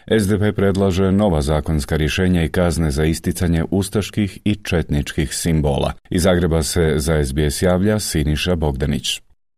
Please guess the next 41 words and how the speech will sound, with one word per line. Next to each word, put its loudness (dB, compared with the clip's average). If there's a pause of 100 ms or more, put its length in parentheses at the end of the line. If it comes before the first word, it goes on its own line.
(160)
Urušila 0
se 0
piramidalna 0
shema 0
E 2
G 0
Investment 0
Grupe, 0
zbog -2
čega 0
su -2
tisuće -2
građana 0
ostale -2
bez -2
ušteđevine. -2 (120)
U 0
Hrvatskoj 0
je 0
prema 2
neslužbenim 0
informacijama 0
najviše 0
prevarenih 0
investitora 0
iz 0
Slavonije, 2
a 0
broj 2
Hrvata 2
koji 0
su 0
sudjelovali 2
u 2
jednoj 2
od 0
najstarijih 0
financijskih -2
prijevara 0
na 0
svijetu 0